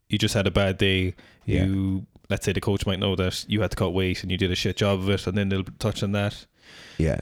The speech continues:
Speaker 1: You know, that touches on something else as well, is that, um, a positive debriefing is very important as well. So let's say the co-, competition went really well. It's just important for you.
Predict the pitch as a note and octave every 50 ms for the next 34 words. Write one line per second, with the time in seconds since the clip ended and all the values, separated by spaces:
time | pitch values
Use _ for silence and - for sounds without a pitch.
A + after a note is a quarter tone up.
0 | - - - G#2+ G#2+ G#2+ A#2+ - - B2+ - - - A2 G2+ - G2+ G2+ G#2 G#2+
1 | G#2 - F#2+ F#2 G2+ G#2+ G#2+ G#2 G2+ F#2+ F#2 G#2 F#2+ F#2 F#2+ F#2 F2+ F2+ F2 E2+
2 | E2 E2+ - _ _ _ _ - - - _ _ _ _ _ _ - G2+ G2 -
3 | - G#2 A2+ G2+ G#2 G#2 F#2+ - G2+ G2 - G2+ G2 G2 - - F#2 F#2 F#2 F#2+
4 | G2 F#2+ F#2+ F2+ - G2 F#2+ F#2 F#2+ F#2 G2 F#2+ G2 G2 G2 F2+ - - F#2 F2+
5 | F2 F2 F2+ - - - _ - - A2 - G#2+ G2 G2 - G#2+ G2 G2 - -
6 | - - - G2 G2+ G2 - G2+ F#2 F#2 G#2 G#2+ G#2 G#2 G2+ G2 F#2 F2 E2+ -
7 | _ - - _ _ - - - - - _ - - G2+ - - B2 A#2 - G#2
8 | G#2+ A2+ G#2+ G#2 F#2+ G#2 F#2 - G#2 G#2 G#2+ A2 G#2+ G2+ G2 F#2